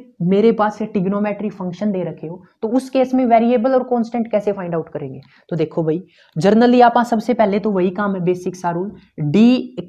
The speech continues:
के नीचे नीचे वाले डी के पास जाओ, इसके साथ में क्या लिखा है? एक्स। तो एक्स किसका काम करेगा? वेरिएबल का।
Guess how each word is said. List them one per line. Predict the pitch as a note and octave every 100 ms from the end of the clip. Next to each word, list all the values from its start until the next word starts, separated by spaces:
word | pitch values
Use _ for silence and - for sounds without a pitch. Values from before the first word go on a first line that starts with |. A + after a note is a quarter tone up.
| -
के | A3
नीचे | G3+ F#3+ F#3+ A3 F#3 - _ _
नीचे | E3 F#3+ F#3+
वाले | A3 A3 G#3+
डी | F#3+ G3
के | G#3
पास | G3+ F#3 E3+
जाओ, | E3 F3+ - _
इसके | G#3 - B3
साथ | - A#3+
में | A#3+
क्या | B3 A#3+
लिखा | A3+ -
है? | F#3+ F3+ -
एक्स। | D3 - _ _
तो | A#3 - -
एक्स | C4 -
किसका | - - - C4
काम | B3 A#3+
करेगा? | A3+ A3+ G#3+ F3 -
वेरिएबल | C#3 D3+ D3 C#3+ D3+ D3
का। | D3+